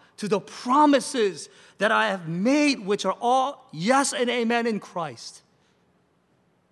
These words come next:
And learn to hold on to these things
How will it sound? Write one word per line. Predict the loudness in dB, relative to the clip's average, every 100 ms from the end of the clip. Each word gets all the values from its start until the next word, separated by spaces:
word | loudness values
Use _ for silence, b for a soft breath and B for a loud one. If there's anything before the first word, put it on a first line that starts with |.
| _ _ _ _ _ _ _ _ _ _ -18
And | -12 -2
learn | 4 4 4
to | -2
hold | -6 -4 0
on | -2 -4
to | -10
these | -10 -8 -8 -6
things | -6 -6 -8 -10 -10